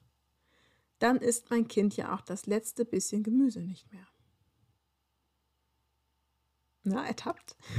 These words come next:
<laughs> Und da möchte ich dir einfach ans Herz legen.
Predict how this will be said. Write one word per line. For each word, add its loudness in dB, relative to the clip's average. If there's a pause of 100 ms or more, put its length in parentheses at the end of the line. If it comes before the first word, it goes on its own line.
(440)
<laughs> -4 (2250)
Und 2
da 6
möchte 4
ich -4
dir 2
einfach -4
ans -8
Herz -16
legen. -18